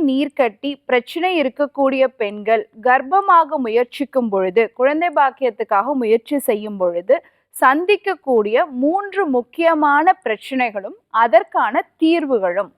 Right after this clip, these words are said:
அதை பத்தி தான் இன்னைக்கு நம்ம பார்க்க போறோம். என்ன மாதிரியான பிரச்சனைகளை அவங்க சந்திக்கிறாங்க அப்படின்னு சொல்லி பார்த்தீங்கன்னா,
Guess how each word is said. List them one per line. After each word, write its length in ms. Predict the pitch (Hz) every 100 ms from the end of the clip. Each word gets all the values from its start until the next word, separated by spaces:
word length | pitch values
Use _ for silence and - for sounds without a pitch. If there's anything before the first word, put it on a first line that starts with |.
| -
அதை 240 | 233 311
பத்தி 300 | 330 220 190
தான் 220 | 185 381 -
இன்னைக்கு 440 | 285 359 427 381
நம்ம 220 | 233 196
பார்க்க 320 | 226 185 - 180
போறோம். 200 | - - _ _ _ _ _ _ _ _ _ _ _ _ _ _
என்ன 240 | 349 466 587
மாதிரியான 640 | 494 359 349 392 359 294 269
பிரச்சனைகளை 520 | 247 233 294 302 277
அவங்க 280 | 247 220 214
சந்திக்கிறாங்க 840 | 226 233 254 254 240 190 185 196 - -
அப்படின்னு 300 | 208 240 262
சொல்லி 280 | 247 202 220
பார்த்தீங்கன்னா, 480 | 190 170 156 175